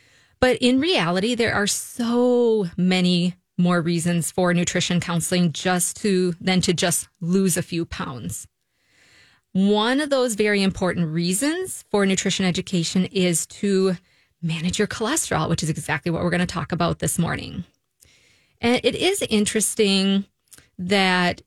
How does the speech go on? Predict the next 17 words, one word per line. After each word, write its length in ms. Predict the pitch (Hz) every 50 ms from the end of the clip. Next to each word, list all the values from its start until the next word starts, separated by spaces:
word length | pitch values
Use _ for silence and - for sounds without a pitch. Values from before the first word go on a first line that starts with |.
| _ _ -
you 80 | 262
know, 120 | 240 247 -
there 200 | 226 285 262 -
are 140 | - 262 294
some 200 | 320 - 349 339
people 260 | - 330 311 - 302 277
that 160 | 269 262 254
don't 220 | 262 240 226 220
realize 580 | 214 226 226 233 233 226 226 220 214 220 220 -
that 240 | - 208 202 196 196
actually 380 | 196 190 185 - - 202 190
food 320 | 180 - - 202 196 180 -
can 340 | - - - 180 180 202
impact 640 | 214 208 214 214 214 214 - - - 208 202 - - -
your 80 | 196
cholesterol 580 | 185 - - 190 180 180 175 - - 196 185 185
numbers. 560 | 185 180 180 180 180 180 180 180 180 - -